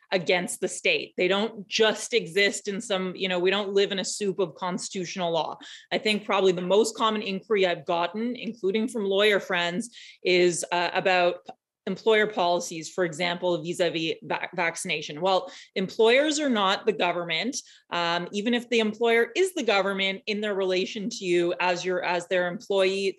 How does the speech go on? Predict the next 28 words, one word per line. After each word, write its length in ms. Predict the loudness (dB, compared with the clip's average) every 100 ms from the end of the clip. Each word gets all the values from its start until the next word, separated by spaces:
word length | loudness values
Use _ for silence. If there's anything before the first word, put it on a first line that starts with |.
| -4
it 80 |
is 160 | -6 -4
not 360 | -2 0 0 0
a 60 | 0
relationship 800 | 2 0 0 -4 -4 0 0 0
of 200 | -2 -2
state 560 | -4 2 2 2 -2 _ _ _ -4
exercising 800 | -4 0 0 0 0 0 -2 -4
absolute 500 | -4 -2 -2 -2 -2
power 320 | 0 2 2
against 360 | 2 -2 -4 -6
an 60 |
individual. 520 | -6 -6 -6 -6 -8
So 140 | -4 0
that's 240 | 0 0
just 200 | -2 -2 -8 -20 -4
basic 440 | 2 2 2 -2 -2
misconception 920 | -6 -4 -8 -4 -2 -2 -2 -4 -2
that 120 | 0
I 100 | 0
see 300 | -2 -4 -4 0
all 180 | 2 4
the 80 | 0
time. 400 | -2 -6 -6 -10 -18 -20 -10 2
On 200 | 2 4
the 100 | 4
other 260 | 4 4
side, 600 | 2 2 0 2 0 0